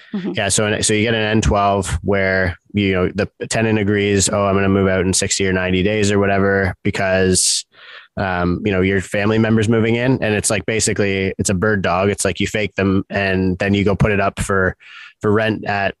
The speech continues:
Speaker 2: you know, fifty percent more than it was. And we, you, you know, you and I know I have a tenant in one of my places right now where their previous landlord literally did this,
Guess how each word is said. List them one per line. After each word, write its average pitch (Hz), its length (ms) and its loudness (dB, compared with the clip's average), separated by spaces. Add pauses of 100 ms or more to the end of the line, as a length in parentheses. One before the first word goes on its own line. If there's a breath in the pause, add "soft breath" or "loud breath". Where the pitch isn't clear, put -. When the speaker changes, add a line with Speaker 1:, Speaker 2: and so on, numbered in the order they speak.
(140)
Speaker 2:
you 113 100 -2
know, 98 60 0
fifty 113 300 -2
percent 101 340 0
more 101 180 2
than 98 140 2
it 95 80 0
was. 98 260 2
And 110 140 0
we, 123 280 2
you, 113 220 2
you 110 140 -2
know, 104 60 0
you 104 160 2
and 113 100 0
I 120 140 -2
know 117 180 2
I 117 160 2
have 107 220 0
a 104 60 0
tenant 110 340 0
in 101 140 2
one 101 100 0
of 98 60 0
my 107 160 0
places 101 280 0
right 101 140 0
now 104 100 0
where 104 140 2
their 127 140 0
previous 110 420 0
landlord 104 340 2
literally 107 460 2
did 127 260 0
this, 85 300 0